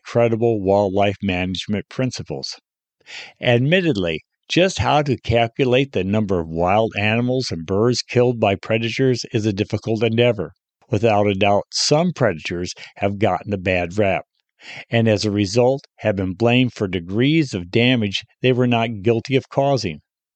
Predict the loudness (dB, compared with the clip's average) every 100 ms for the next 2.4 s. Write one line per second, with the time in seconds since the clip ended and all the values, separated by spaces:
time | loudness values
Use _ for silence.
0 | _ _ _ -20 -20 _ 2 2 2 2
1 | 2 2 -4 -4 -4 -6 -2 -2 -2 -2
2 | 0 2 0